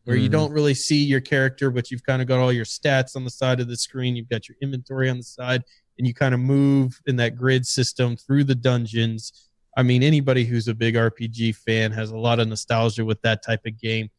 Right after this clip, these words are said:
Speaker 2: Yep.
Speaker 1: This one is a steampunk version of it. Looks super cool. They say they're inspired by old school games like Dungeon Master One and Eye of the Beholder series,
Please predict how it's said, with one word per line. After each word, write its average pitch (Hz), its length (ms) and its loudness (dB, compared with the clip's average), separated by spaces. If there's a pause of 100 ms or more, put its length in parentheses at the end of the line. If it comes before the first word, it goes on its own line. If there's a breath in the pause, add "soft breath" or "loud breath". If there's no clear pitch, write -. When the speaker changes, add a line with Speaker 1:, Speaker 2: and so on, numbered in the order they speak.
(120)
Speaker 2:
Yep. 101 260 0
Speaker 1:
This 147 240 0
one 147 220 2
is 123 140 2
a 127 40 2
steampunk 123 720 0
version 117 360 2
of 113 180 2
it. 113 160 0
Looks 110 220 -6
super 143 560 0 (120)
cool. 120 360 2 (400 soft breath)
They 170 180 4
say 160 260 2
they're 127 160 2
inspired 123 480 2
by 117 140 2
old 117 200 2
school 123 220 -2
games 117 360 0
like 113 240 0
Dungeon 123 360 2
Master 117 360 2
One 156 380 2
and 120 120 2
Eye 110 200 -6
of 110 120 -4
the 113 80 -12
Beholder 156 480 0
series, 143 600 2